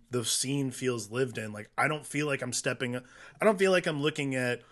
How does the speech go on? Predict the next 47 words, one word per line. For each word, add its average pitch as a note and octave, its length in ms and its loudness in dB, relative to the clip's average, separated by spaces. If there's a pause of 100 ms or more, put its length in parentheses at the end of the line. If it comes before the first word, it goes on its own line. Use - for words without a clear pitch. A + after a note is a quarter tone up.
(320)
"Wow, F#3+ 260 8
look D3+ 140 4
at G#3 60 2
this C#3+ 120 4
gorgeous D#3+ 400 4
production D3+ 440 2
design." G#2+ 340 -4
And A#2+ 100 -2
of C#3+ 120 -4
course, F#3+ 280 4
you E3+ 60 0
can E3+ 140 -2
pull D#3 200 2
yourself C3 440 2
out B2 160 4
of A#2 40 0
the A#2 60 -2
movie A#2+ 240 0
long A2 240 -2
enough A2 200 -4
to A2+ 100 -8
go A2+ 120 -2
like, A2+ 220 -4
"Wow, C#3 160 0
whoever A2 220 -2
the A2+ 40 -8
production A#2+ 360 -2
designer G#2 260 -4
was G2+ 160 -8
really A2+ 260 -2
understood A2+ 300 -4
what A#2 80 -2
was A#2 80 -4
going A#2+ 240 -4
on, A#2 140 -4
blah, F#2+ 120 -10
blah, G#2 120 -6
blah, A#2 160 2
blah, B2 80 0
blah." C3+ 220 0 (360)
You C#3 80 -2
can F3 140 4
have D3+ 320 2
those D#3+ 180 2
conversations C#3+ 640 -2
with A#2 120 -6
yourself, A2+ 380 -4